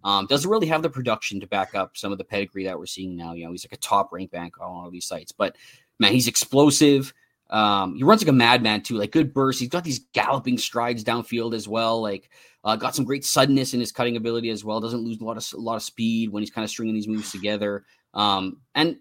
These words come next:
and really, I think some untapped potential as a wide receiver 'cause he wasn't really used as one as it, when he was playing running back. But of course, he used to be one before, so I think there is something there.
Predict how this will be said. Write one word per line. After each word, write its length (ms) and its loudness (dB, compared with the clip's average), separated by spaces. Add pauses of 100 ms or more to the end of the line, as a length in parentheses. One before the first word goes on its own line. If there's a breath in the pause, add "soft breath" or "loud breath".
and 180 4
really, 240 6
I 60 -2
think 160 -2
some 200 -2
untapped 480 -2 (140)
potential 380 -6
as 240 -2
a 40 0
wide 220 0
receiver 400 -2
'cause 140 -8
he 60 -4
wasn't 180 2
really 140 0
used 280 0
as 140 -4
one 420 0
as 140 -8
it, 220 -14 (200)
when 160 2
he 80 6
was 240 2
playing 300 -4
running 240 -2
back. 280 -8
But 240 0 (120)
of 100 -20
course, 260 -4 (360)
he 100 -8
used 220 0
to 60 -2
be 180 0
one 140 0
before, 300 -4
so 120 -10
I 40 -10
think 200 -6
there 160 -4
is 180 -4
something 300 -8
there. 300 -2